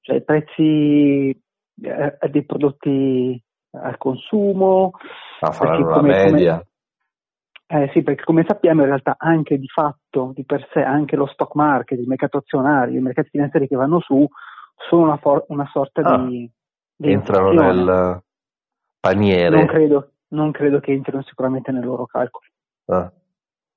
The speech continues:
Speaker 2: sì, no, sarebbe scorretto. Comunque invece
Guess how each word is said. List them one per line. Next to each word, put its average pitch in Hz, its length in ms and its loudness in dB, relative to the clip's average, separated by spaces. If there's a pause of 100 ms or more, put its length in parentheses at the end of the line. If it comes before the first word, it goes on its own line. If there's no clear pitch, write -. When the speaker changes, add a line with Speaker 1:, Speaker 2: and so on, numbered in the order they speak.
(140)
Speaker 2:
sì, 87 180 -4
no, 78 240 -8 (300)
sarebbe 76 460 -2
scorretto. 78 840 -4 (800)
Comunque 127 420 2
invece 107 600 0